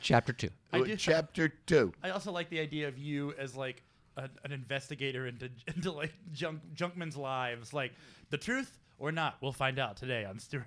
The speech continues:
Speaker 2: Huff
Speaker 3: Hey,
Speaker 2: Investigates.
Speaker 3: coming up next,
Speaker 2: <laughs> Yeah.
Speaker 3: after this message from Taco Bell.
Speaker 2: Like the X-Files for junk shops.
Speaker 3: Uh,
Speaker 2: <laughs>
Speaker 1: Yeah.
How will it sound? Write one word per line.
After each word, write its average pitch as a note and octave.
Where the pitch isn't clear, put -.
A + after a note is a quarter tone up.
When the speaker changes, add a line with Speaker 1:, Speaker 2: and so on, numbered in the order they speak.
Speaker 2:
Huff B2
Speaker 3:
Hey, G2+
Speaker 2:
Investigates. A2
Speaker 3:
coming C3+
up E3
next, D3+
Speaker 2:
<laughs> -
Yeah. C#3+
Speaker 3:
after D3+
this A#2
message C#3+
from A2
Taco D#3+
Bell. C3
Speaker 2:
Like D#3+
the F3
X-Files C#3
for C3
junk B2+
shops. -
Speaker 3:
Uh, C3+
Speaker 2:
<laughs> G#2+
Speaker 1:
Yeah. G2+